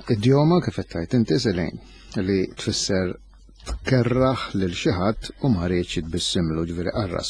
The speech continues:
wiċċu għal xi ħadd. Issa, li hemm interessanti fiha din illi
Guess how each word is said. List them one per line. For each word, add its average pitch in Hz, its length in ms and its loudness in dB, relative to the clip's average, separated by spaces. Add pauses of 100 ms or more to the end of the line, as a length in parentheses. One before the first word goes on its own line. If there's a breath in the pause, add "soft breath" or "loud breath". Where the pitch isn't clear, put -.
wiċċu 98 280 -2 (320)
għal 87 240 -6
xi - 120 -8
ħadd. 107 440 -2
Issa, - 360 -2
li 165 200 4
hemm 117 200 4
interessanti 92 680 -2
fiha 107 360 2
din 104 320 2
illi 95 220 0